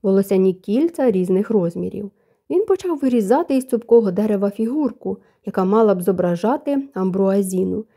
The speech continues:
«Досить голови та шиї», — казав він, «потрібно тільки вставити каміння,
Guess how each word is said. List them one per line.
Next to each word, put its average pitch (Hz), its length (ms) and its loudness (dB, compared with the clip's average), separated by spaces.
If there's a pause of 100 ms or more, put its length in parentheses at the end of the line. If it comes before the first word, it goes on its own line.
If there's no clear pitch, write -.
(280)
«Досить 285 560 2
голови 285 420 2
та 254 180 -2
шиї», — 185 560 -2
казав 190 380 -2
він, 180 280 -2 (300)
«потрібно 196 520 4
тільки 214 440 2
вставити 220 540 -2
каміння, 277 720 0